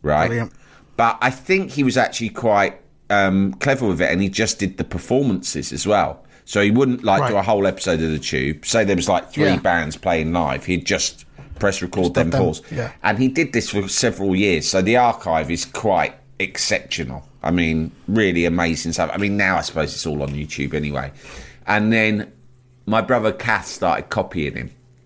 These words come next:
Speaker 1: He'll deny that, but it was Theo's idea. And he was like, "I'm gonna
Speaker 2: <laughs>
Speaker 1: start doing that and all."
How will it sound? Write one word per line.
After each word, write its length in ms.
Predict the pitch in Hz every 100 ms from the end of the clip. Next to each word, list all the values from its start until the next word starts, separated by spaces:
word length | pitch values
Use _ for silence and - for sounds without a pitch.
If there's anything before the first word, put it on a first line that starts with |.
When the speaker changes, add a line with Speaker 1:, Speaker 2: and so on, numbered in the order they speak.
| - - _ _
Speaker 1:
He'll 140 | 92 90
deny 400 | 92 85 87 80
that, 320 | 64 64 - -
but 180 | 80 62
it 60 |
was 180 | 80 80
Theo's 340 | 98 82 73 73
idea. 520 | 71 69 73 65 - -
And 140 | - 82
he 60 | 78
was 100 | 80
like, 140 | 67
"I'm 160 | - -
gonna 240 | - - 143
Speaker 2:
<laughs> 0 |
Speaker 1:
start 360 | 92 87 -
doing 240 | 92 90 90
that 180 | 95 -
and 80 | 120
all." 260 | 127 -